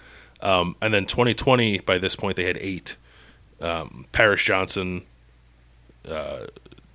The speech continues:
G Scott was a top one hundred guy. Jackson Smith and Jigba, I don't think was yet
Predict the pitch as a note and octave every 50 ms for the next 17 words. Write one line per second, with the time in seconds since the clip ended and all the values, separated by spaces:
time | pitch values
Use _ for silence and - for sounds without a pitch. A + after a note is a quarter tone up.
0 | _ - - - A#2+ A2 - - - G2 F#2 F2 D#2+ F2+ F2+ - - F#2+ F#2 -
1 | F#2 F2+ F#2+ F2+ E2+ E2+ - - F2+ E2+ E2+ E2+ E2+ E2+ - - - G#2+ A2+ -
2 | - A2 - - A2+ G#2+ - F2+ F2 F#2+ F#2 F2 F#2+ G2 G2 F2+ F2 - F#2+ F#2
3 | - - G2 - - E2+ E2 - F2 F2 F2+ -